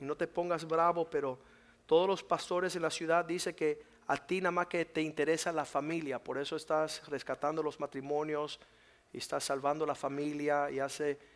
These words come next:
salvemos a la familia en Perú, y, y tú eres en nuestra ciudad el hombre que, que está defendiendo a la familia." ¿Sabes qué?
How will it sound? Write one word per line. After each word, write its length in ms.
salvemos 480
a 40
la 60
familia 380
en 80
Perú, 580
y, 260
y 40
tú 240
eres 460
en 120
nuestra 260
ciudad 420
el 160
hombre 300
que, 340
que 80
está 240
defendiendo 580
a 40
la 80
familia." 420
¿Sabes 240
qué? 200